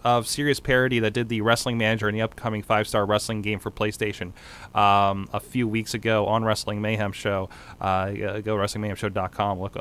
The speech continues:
look up Dan Hinkles for that. And, uh, if you're on Gold, we did ask him, where, what's the difference between American and British fans? 'Cause we really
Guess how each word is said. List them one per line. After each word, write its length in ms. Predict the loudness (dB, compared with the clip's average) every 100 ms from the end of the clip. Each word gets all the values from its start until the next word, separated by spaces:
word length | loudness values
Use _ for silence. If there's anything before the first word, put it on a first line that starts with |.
| -8
look 140 | -6
up 140 | -8 -6
Dan 180 | -6 -4
Hinkles 260 | -8 -8
for 120 | -6
that. 260 | -2 -2 -4 -12 -2
And, 140 | -2
uh, 440 | 0 -2 -2 -6 -4
if 180 | -4 4
you're 120 | 6
on 160 | 6 4
Gold, 300 | 2 2 0
we 100 | 0
did 160 | 0
ask 340 | 2 0 0 -4
him, 100 | 0
where, 140 | 0
what's 240 | 0 -4
the 60 | -2
difference 320 | -2 -2 -6
between 180 | -4 -2
American 460 | 0 2 0 0 -6
and 120 | 0
British 300 | 0 0 -4
fans? 340 | -2 -2 -2
'Cause 160 | -6 -4
we 140 | -2
really 380 | 2 2 2